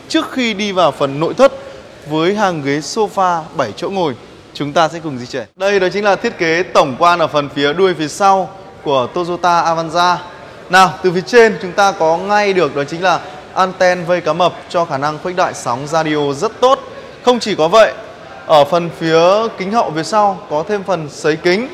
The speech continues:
và chúng ta có phần gạt mưa ở phía sau. Nào, toàn bộ phần cụm đèn hậu phía sau trang bị công nghệ led, thiết kế hoàn toàn mới, những cái màu trầm như thế này, Văn Hội đánh giá rất cao. Chúng ta còn có thêm đến hai cảm biến cảnh báo va chạm sau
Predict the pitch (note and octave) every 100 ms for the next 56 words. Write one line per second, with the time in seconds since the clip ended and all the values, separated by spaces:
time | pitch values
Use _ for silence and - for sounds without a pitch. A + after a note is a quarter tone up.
0 | - - - D3 D3 D#3+ F#3+ F#3 F3+ G3+
1 | E3+ D3 C#3+ D3+ E3+ E3 B2+ C3+ - G3+
2 | F#3 - - - - E3 F3+ D3+ - -
3 | - A3+ A#3 A#3 A3+ G#3+ E3+ G#3+ G3 F#3+
4 | F3 A#3 A3 G3 G3 F#3 F3+ A#3+ A#3 E3
5 | E3+ A#3 A3+ F#3+ - - - - A3+ A3
6 | G3 - C4+ G#3 F3+ F#3 A#3+ C4 - -
7 | C4+ - F3+ G3+ G#3 G#3+ G3+ F#3 F3 F#3
8 | E3+ D#3+ D3+ G#3+ - - - G#3 G#3+ A3+
9 | G#3+ E3+ - F#3+ E3+ E3 F3+ F3+ F3+ D3
10 | - - - F3 F3+ D3 C#3 C#3 D3 E3
11 | D4 - - A3 G3 - - - - A#3
12 | A#3 C4 G#3+ F#3 F3 G3+ A#3 G3 E3+ F#3+
13 | - - - - C4 C4 B3+ D#3+ C3 C3+
14 | F#3+ - C#3+ B2 B2 E3 F3 D3+ C#3+ F#3
15 | F3+